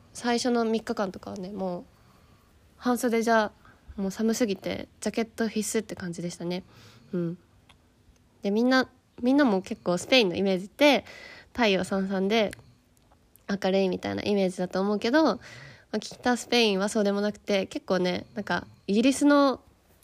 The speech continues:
天気と似てるっていう風にも言われてるんだよね。そう、そんな場所があるとはって多分知らない人は思うと思うんだけど、なんか結構北スペインは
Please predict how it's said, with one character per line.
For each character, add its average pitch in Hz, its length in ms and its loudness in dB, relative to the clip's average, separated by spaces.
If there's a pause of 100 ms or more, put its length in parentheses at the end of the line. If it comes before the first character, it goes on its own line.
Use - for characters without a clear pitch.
(320)
天 277 180 4
気 - 100 -8
と 202 80 0
似 190 160 2
て 220 120 2
る 233 80 4
っ 226 60 2
て 202 140 -4
い 180 60 0
う - 20 -2
風 196 160 -2
に 185 100 -2
も 170 100 -4
言 180 120 -2
わ 185 80 0
れ 180 100 -4
て 185 120 -4
る 185 100 -2
ん 170 60 -4
だ 175 80 -2
よ 180 60 -8
ね。 185 160 -4 (1000)
そ 190 400 -4
う、 - 40 -20
そ 240 140 -6
ん 233 60 0
な 233 120 0
場 233 100 -2
所 226 120 -6
が 214 240 2 (320)
あ 233 100 2
る 220 100 0
と 190 140 -2
は 180 140 0
っ - 40 -8
て - 300 -4
多 202 120 -4
分 185 140 -4
知 220 100 -2
ら 208 100 4
な 208 100 2
い 208 60 -4
人 202 120 -4
は 180 80 0
思 190 160 -2
う 185 60 -2
と 190 100 -10
思 180 120 -6
う 175 40 -4
ん - 20 -4
だ 185 60 -8
け 214 140 -4
ど、 294 300 6 (460)
な 233 100 -2
ん - 20 -8
か 185 240 0 (220)
結 - 180 -6
構 190 340 6
北 226 240 0
ス - 100 -8
ペ 233 160 2
イ - 40 2
ン 196 60 0
は 269 280 6